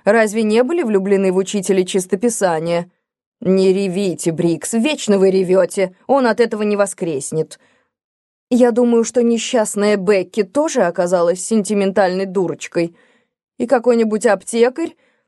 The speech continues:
домоправитель, живописец, молодой викарий,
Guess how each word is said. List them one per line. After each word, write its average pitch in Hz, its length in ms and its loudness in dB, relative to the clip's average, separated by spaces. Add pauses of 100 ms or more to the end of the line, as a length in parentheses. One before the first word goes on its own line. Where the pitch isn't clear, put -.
(180)
домоправитель, 233 960 0 (540)
живописец, 233 840 0
молодой 233 420 2
викарий, 220 580 0